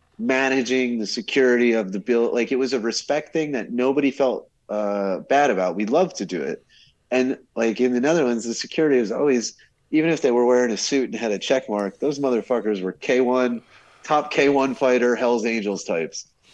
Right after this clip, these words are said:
But they were super chill. Like, they would look out for us, and they, I don't know. That's the one Dutch tax I love to pay because those, those guys just stand there every night making sure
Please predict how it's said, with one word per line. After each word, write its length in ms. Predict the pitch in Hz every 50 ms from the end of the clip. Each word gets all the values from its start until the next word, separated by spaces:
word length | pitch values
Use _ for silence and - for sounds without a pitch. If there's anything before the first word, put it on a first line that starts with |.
| _ _ _
But 320 | 123 123 123 110 - -
they 120 | 113 127
were 120 | 135 131 131
super 300 | 123 - 156 143 - 147
chill. 340 | 131 - - 165 139 110 101
Like, 340 | 101 104 101 95 92 - _ _ _ _ _ _ _ _
they 180 | - 113 113
would 140 | 113 113 110
look 160 | 123 123 123 131
out 220 | 123 120 110 98
for 220 | - 107 95 85 78
us, 240 | 73 78 - - -
and 200 | 85 90 92 92
they, 340 | 98 98 98 92 92 78 - _ _ _ _ _ _
I 120 | 104 104
don't 140 | 104 104 95
know. 160 | 92 90 87 - - - - - -
That's 240 | - 139 143 135 131
the 40 | 131
one 280 | 127 127 131 123 113 - 107
Dutch 300 | 101 123 120 113 - -
tax 300 | - 131 117 107 101 -
I 180 | 95 - 98 104
love 280 | 104 101 110 110 95 -
to 100 | - 95
pay 300 | - - 90 80 80 82
because 400 | 80 87 87 - - 98 90 92
those, 300 | 113 117 120 120 131 -
those 180 | - 131 120
guys 280 | 120 135 131 135 127 -
just 160 | 147 135 -
stand 260 | - 139 131 131 135
there 160 | 131 123 117 -
every 300 | - 117 117 117 127 120
night 340 | 113 110 110 113 110 95 -
making 300 | - 101 101 - 107 101
sure 540 | - - 113 107 104 101 101 101 101 101